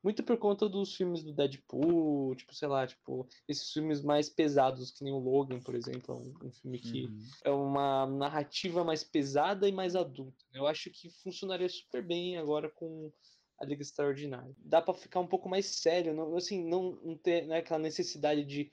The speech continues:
Speaker 1: sei lá, ter um romancezinho, ou ter um carinha que é o, é o bonitinho, que vai fazer sempre as coisas certas, sabe? Eu acho que pode ser mais no seco mesmo, sabe? Tipo, mais uns cara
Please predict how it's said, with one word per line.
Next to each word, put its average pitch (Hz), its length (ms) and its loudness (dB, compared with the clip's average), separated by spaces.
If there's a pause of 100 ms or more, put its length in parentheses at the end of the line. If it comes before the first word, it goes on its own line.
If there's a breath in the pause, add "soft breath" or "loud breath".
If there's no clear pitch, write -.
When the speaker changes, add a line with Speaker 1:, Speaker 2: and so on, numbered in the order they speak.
Speaker 1:
sei - 180 2
lá, 143 180 8
ter 131 220 2
um 143 120 4
romancezinho, 147 1400 -2 (240 soft breath)
ou 143 120 2
ter 143 180 2
um 143 120 2
carinha 143 540 2
que - 120 -4
é 143 60 4
o, 139 340 2
é 139 60 4
o 139 80 6
bonitinho, 151 880 0
que 151 140 -2
vai 143 100 6
fazer 143 240 0
sempre 147 220 -4
as 139 80 0
coisas 131 340 2
certas, 143 460 0
sabe? 135 300 -4 (120)
Eu 143 80 4
acho 127 140 0
que 165 100 0
pode 156 340 4
ser 165 200 2
mais 160 200 6
no 180 120 4
seco - 440 2
mesmo, 139 240 -2
sabe? - 220 -8
Tipo, - 220 -20
mais 135 160 -2
uns 143 160 -8
cara 143 520 6